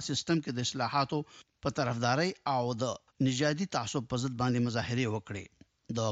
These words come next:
پاریس، لندن، سیډني او ماډریډ په شمول د نړۍ په څو غټو ښارونو کې هم د امریکایي تورپوستانو د حقوقو او د پولیسو د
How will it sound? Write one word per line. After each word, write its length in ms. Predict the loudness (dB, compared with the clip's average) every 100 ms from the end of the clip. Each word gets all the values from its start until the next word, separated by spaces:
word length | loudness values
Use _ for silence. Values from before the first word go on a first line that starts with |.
| 0
پاریس، 360 | 0 2 2 0 0
لندن، 380 | 2 4 4 2 0 -2
سیډني 420 | 0 2 2 2 0 -2
او 100 | 0 2
ماډریډ 360 | 2 0 -4 -4
په 80 | -4
شمول 260 | 0 2 0
د 100 | 0
نړۍ 280 | 2 2 0 -4
په 60 | -4
څو 100 | -2 -2
غټو 200 | -2 -2 -6 -14 -2
ښارونو 340 | 2 2 2
کې 120 | 0 0
هم 140 | 2 2
د 120 | 0 0
امریکایي 380 | 0 0 0 0
تورپوستانو 640 | -2 -4 -4 0 2 2 2
د 100 | -2
حقوقو 440 | -4 -4 -6 -4 -6 -6 _ -2
او 100 | -2
د 160 | -2 -2
پولیسو 300 | -2 0
د 80 | -2